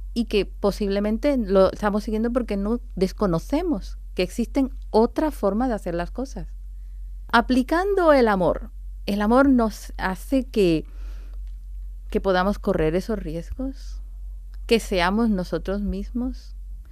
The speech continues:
que no estamos pidiendo la aprobación de los demás.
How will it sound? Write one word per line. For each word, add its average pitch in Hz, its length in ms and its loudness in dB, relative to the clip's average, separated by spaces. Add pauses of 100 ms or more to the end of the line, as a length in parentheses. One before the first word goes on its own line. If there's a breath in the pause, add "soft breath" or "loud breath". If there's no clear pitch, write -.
(240 soft breath)
que 226 140 4
no 226 100 6
estamos 247 480 4
pidiendo 220 420 4
la 214 100 8
aprobación 190 580 4
de 220 60 0
los 180 200 0
demás. 156 680 -8